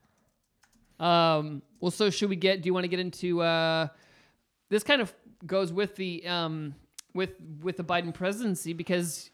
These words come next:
China has, like, I, I saw this on the news. They, they were talking about how China loves Donald Trump because China is, like,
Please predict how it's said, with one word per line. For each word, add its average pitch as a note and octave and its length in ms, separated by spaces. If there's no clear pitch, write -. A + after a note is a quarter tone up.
China G#3+ 560
has, F3 260
like, E3 360
I, F3 240
I G3 40
saw F3+ 280
this F3 240
on E3+ 120
the D#3+ 60
news. F3+ 340
They, D3+ 540
they D3+ 160
were D3+ 80
talking D#3+ 280
about D3 140
how D3+ 180
China E3+ 440
loves D#3 380
Donald D3+ 320
Trump F#3 300
because D3 280
China D#3+ 320
is, D3 300
like, C#3+ 340